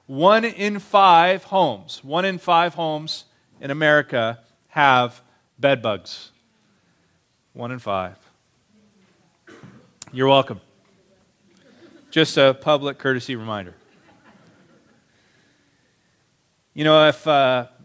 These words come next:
if I took a light, on a more serious note, if I took a light to your private life,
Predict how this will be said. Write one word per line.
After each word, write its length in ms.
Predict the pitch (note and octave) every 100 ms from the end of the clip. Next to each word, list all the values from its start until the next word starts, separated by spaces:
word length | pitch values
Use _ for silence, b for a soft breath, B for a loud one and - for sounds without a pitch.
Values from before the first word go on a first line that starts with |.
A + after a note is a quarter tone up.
| _
if 160 | C#3+ E3
I 160 | F#3
took 300 | - G#3 G3
a 60 | E3
light, 760 | C#3 D3+ D3 B2 A#2+ - - _ _ _ _ _ _ _
on 60 | C3+
a 60 |
more 160 | C#3 B2+
serious 500 | - D#3+ C#3+ B2 -
note, 240 | G#2 G#2 - _ _ _ _ _ _ _ _ _ _
if 120 | B2+
I 120 | D#3+ F#3
took 260 | - G#3
a 80 | G3
light 720 | D3+ D3+ D#3+ C#3+ A2 - - _ _ _ _ _ _
to 120 | -
your 580 | C#3 C#3 E3 F3+ F#3 F3 _ _ _
private 460 | - E3 D3+ C#3+ -
life, 600 | B2+ A2 G2 _ _ _